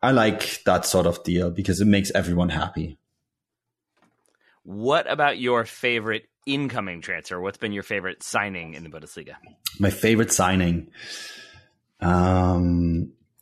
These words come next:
Speaker 1: I mean, I am excited about Sadio Mane coming.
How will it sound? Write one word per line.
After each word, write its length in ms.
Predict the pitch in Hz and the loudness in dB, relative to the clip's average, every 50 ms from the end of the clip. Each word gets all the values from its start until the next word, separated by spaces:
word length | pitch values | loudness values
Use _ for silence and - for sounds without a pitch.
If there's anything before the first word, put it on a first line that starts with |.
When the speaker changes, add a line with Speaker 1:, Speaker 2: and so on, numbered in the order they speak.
| - - - | -20 -8 0
Speaker 1:
I 80 | - 98 | 2 4
mean, 560 | 104 104 101 104 104 104 104 95 - - - _ _ _ _ _ _ _ _ _ _ _ _ _ _ _ _ _ _ _ | 6 6 6 6 6 6 4 4 0 -4 -12 _ _ _ _ _ _ _ _ _ _ _ _ _ _ _ _ _ _ _
I 160 | - 101 110 113 | 0 0 2 4
am 240 | 113 113 117 131 | 4 4 6 4
excited 800 | 131 127 - - 98 92 95 95 95 90 90 95 95 90 90 - - - - - - _ _ _ _ - | 4 4 2 2 2 4 4 4 4 6 6 6 4 4 2 0 -4 -4 -4 -6 -12 _ _ _ _ -4
about 500 | 98 82 92 92 92 90 90 90 87 - - _ - - | -2 2 4 4 4 6 4 2 0 -2 -6 _ -8 -6
Sadio 440 | - - 95 90 90 87 90 90 | -2 0 2 2 4 4 4 4
Mane 340 | 90 90 90 87 87 87 85 | 4 4 4 4 2 2 0
coming. 600 | - - 85 85 85 85 87 87 87 87 90 95 | 0 -2 0 0 2 0 0 -2 -4 -6 -8 -12